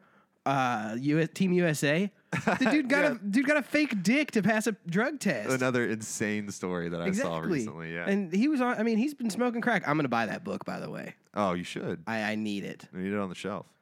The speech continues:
Speaker 1: Mamba Mentality, Gucci Mane autobiography. What's next? Lamar Odom.
Speaker 2: It's the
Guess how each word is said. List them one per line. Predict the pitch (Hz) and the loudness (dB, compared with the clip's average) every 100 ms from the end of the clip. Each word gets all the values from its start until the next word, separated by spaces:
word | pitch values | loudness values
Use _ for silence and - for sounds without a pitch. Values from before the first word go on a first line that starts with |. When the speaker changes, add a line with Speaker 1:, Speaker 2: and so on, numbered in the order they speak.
| _ _ - | _ _ -4
Speaker 1:
Mamba | 113 117 117 | -2 0 0
Mentality, | 113 120 110 110 110 | -2 0 0 0 0
Gucci | 101 110 110 | 0 -2 -2
Mane | 107 107 | -4 -2
autobiography. | 110 104 107 110 117 113 107 120 | -2 -2 -2 -4 -4 -4 -4 -6
What's | 101 104 110 | -8 -8 -6
next? | 107 - | -8 -8
Lamar | 98 95 101 | -10 -6 -4
Odom. | 92 92 92 _ _ _ | -4 -6 -8 _ _ _
Speaker 2:
It's | - | -20
the | - | -16